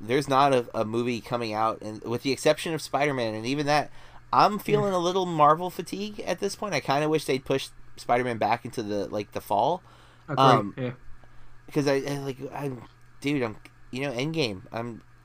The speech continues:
Speaker 1: I don't need another Marvel movie this soon.
Speaker 2: So soon after.
Speaker 1: And I'm a
Speaker 2: I mean,
Speaker 1: big
Speaker 2: I'm
Speaker 1: Spider-Man fan.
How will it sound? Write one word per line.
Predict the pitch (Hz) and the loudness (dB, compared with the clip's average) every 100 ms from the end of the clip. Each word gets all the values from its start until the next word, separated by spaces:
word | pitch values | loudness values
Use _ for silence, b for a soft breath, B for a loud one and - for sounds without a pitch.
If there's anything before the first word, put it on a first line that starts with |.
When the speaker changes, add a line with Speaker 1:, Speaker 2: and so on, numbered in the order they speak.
| - | -2
Speaker 1:
I | 117 | 0
don't | 123 143 123 | 2 0 -2
need | 127 135 | -4 -2
another | 127 120 123 117 | -2 -2 -2 0
Marvel | 110 135 131 | 0 0 -2
movie | 120 113 | -4 -6
this | 101 104 117 | -6 -6 -8
soon. | - 117 131 120 | -8 -6 -6 -6
Speaker 2:
So | 104 - - 143 139 | -8 -10 0 2 2
soon | 135 - 147 143 | 0 0 0 2
after. | 143 135 - 139 139 | 0 -4 -2 0 2
Speaker 1:
And | 151 | 0
I'm | 175 | 2
a | 165 | 6
Speaker 2:
I | |
mean, | 160 | 8
Speaker 1:
big | 160 | 8
Speaker 2:
I'm | 175 | 6
Speaker 1:
Spider-Man | - 175 208 110 | 2 -2 -2 -6
fan. | 98 90 - | -8 -10 -12